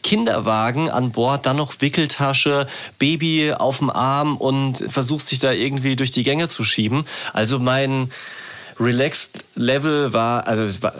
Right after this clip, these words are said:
war weg sozusagen. Ich, ich war einfach nur, nur genervt und hab bestimmt zwanzig Minuten gebraucht, um runterzukommen.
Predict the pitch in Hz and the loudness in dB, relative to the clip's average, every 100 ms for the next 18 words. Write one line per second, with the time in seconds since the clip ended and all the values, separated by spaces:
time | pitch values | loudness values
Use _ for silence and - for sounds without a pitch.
0 | 101 101 92 101 - - 110 104 98 92 | -2 0 2 0 -2 -4 -2 0 0 0
1 | 90 87 90 85 - - - - 110 110 | 0 0 -2 -2 -2 0 -2 0 0 0
2 | 123 113 120 123 120 110 120 117 110 113 | -2 0 2 2 2 2 0 0 0 2
3 | 123 127 - 110 107 98 - - 107 110 | 0 -2 -2 0 0 0 -2 -4 -2 -4
4 | - 107 123 117 110 - 113 110 107 113 | 0 0 2 0 0 0 0 0 0 -2
5 | 110 104 107 107 110 104 110 104 95 87 | -2 -2 0 0 0 0 0 -2 -4 -2
6 | 90 85 | -2 -4